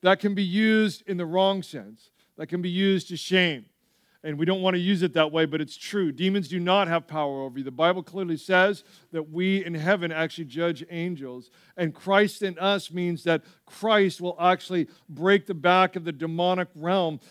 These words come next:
However, we can actually give in certain ways, uh, empowering demons. We can do it through sin. We can do it through our bodies sinning. Uh, we can do it through rebellion.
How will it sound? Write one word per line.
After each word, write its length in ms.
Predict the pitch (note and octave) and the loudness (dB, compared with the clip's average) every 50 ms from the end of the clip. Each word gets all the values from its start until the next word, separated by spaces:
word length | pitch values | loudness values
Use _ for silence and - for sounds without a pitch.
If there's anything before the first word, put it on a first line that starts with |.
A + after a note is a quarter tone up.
| _ | _
However, 460 | _ - F#3 F#3+ G3+ G#3 G3+ F#3 F3+ E3 | _ -2 2 4 4 4 4 2 0 -2
we 440 | D3 C#3 D3+ F#3 G#3 A3 A#3 A#3 | -4 -4 -2 2 4 6 6 4
can 200 | A3+ - G3+ G3+ | 4 2 0 2
actually 380 | F3 F#3+ G3 G#3+ G3 - - F#3+ | 4 4 4 4 4 0 -6 -10
give 580 | D#3 C3 B2+ F3 A3+ A#3+ G#3+ G3+ G3 G3 F3 - - - _ - | -12 -6 -2 2 4 4 4 4 4 2 0 -4 -10 -20 _ -10
in 120 | F#3 E3 | -10 -8
certain 480 | - - - A3+ A3+ A3+ G#3+ G#3 F#3 E3+ | -8 -2 2 2 2 2 2 -2 -2 2
ways, 560 | G3+ A3 A3+ G#3+ G#3 G3+ G3 G3 F#3 - - _ _ _ | 2 4 6 6 6 6 6 6 4 0 -6 _ _ _
uh, 280 | - G3 F#3 F3+ F#3 F#3 E3+ - - - | -4 -2 0 2 2 0 -2 -6 -6 -4
empowering 800 | A3 G3+ F3+ - F3 F#3+ A3 C4 C4 A#3+ A#3 A3+ A3 G#3 G3 D#3+ | -2 -2 -2 -2 -2 0 2 2 2 4 4 4 4 2 2 0
demons. 520 | C#3 F#3 A3+ C4 C4 A3 F#3 D#3 D3 B2 | 2 2 2 4 2 0 -2 -4 -4 -4
We 120 | E3 F#3+ | -6 -4
can 160 | - - F#3 E3+ | -2 -2 -4 -2
do 160 | D3 G#3+ A3 | 2 4 4
it 120 | G#3 - | 4 2
through 140 | - F3 F3 | 0 -6 -8
sin. 540 | - - - - G#3+ G#3+ A#3 B3 A#3+ A3 - _ _ _ _ _ _ _ _ _ _ _ _ | -8 -6 0 2 4 4 4 2 0 -4 -10 _ _ _ _ _ _ _ _ _ _ _ _
We 80 | F3 | -10
can 180 | D3+ E3 F3 E3 | -4 -4 -2 0
do 200 | C#3+ F#3 G#3+ G#3+ | 2 4 4 4
it 140 | G#3 G#3 - | 4 4 0
through 200 | F#3+ F3+ D3+ D3 F3 | -4 -4 -4 -4 -6
our 80 | D#3+ | -6
bodies 640 | C#3+ B2+ A2 F#3 F3+ G3 G#3 G#3 G#3+ G#3+ G#3 F#3 - | -6 0 2 6 6 8 8 6 4 2 0 -2 -4
sinning. 500 | - G#3+ G#3+ G#3 G#3+ G#3+ G#3+ G#3+ F#3+ - _ _ _ _ _ _ | 0 0 2 4 4 2 2 0 -2 -8 _ _ _ _ _ _
Uh, 200 | D#3 D#3 D3+ D3+ | -6 -4 -4 -2
we 140 | E3 F3 F3+ | -2 -2 -2
can 140 | C3+ E3+ D#3+ | 0 -2 -2
do 180 | D3 F#3+ G3+ | 2 4 4
it 100 | G3 F#3 | 4 4
through 140 | - F3+ E3+ | 2 -4 -4
rebellion. 920 | D3+ D#3+ D3+ C#3 C3 F3 F#3 G3 G#3 G#3 G#3 G#3 G#3 G#3 G#3 G3+ G3 F3 | -4 -4 -6 0 2 4 4 6 4 4 2 2 2 2 2 0 -4 -8